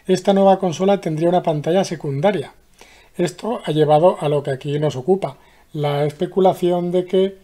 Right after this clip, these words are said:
haya una nueva consola Nintendo Switch D S o Nintendo Switch tres D S.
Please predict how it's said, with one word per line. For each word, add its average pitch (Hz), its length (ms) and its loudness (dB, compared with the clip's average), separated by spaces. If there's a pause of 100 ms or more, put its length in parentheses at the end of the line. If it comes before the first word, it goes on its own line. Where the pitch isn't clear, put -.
(380)
haya 175 400 2
una 160 200 -2
nueva 160 340 4
consola 180 580 2 (260)
Nintendo 156 600 0
Switch 170 360 -4
D 151 180 2
S 160 280 -4 (300)
o 147 180 -6
Nintendo 143 460 -2
Switch 147 320 -4
tres 139 320 -2
D 131 200 -4
S. 180 260 -8